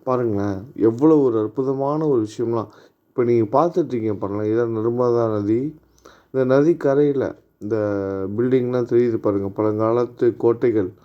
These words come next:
இங்க தான் அகல்யா தேவி சன்னதி இருக்கு. அந்த படித்துறையில உட்கார்ந்து தான் நம்ம வந்து படிக்க போறோம். முடிஞ்சா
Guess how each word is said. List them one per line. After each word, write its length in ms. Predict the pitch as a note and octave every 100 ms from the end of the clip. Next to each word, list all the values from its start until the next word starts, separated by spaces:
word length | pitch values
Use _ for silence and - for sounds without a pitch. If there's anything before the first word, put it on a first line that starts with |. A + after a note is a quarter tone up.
| _ _ _ _ _
இங்க 260 | G#2 G#2 A2
தான் 360 | B2+ C#3+ A#2+
அகல்யா 300 | A#2+ B2 B2
தேவி 280 | A#2 A2 G#2+
சன்னதி 440 | G#2+ A2+ A#2+ A2+
இருக்கு. 300 | A2 G2+ C#3+
அந்த 220 | D#3+ C#3 A2
படித்துறையில 680 | A2 A#2 D3+ D3+ C3+ B2 A2+
உட்கார்ந்து 500 | F#2+ - A#2 A2+ A2+
தான் 140 | C#3
நம்ம 180 | C#3 G#2+
வந்து 160 | G#2
படிக்க 360 | A2 G#2+ A#2 B2
போறோம். 320 | A#2+ G#2 F#2+ - - - - _ - - - _ - _ _ _
முடிஞ்சா 520 | C3 D3+ F3 D#3 D3+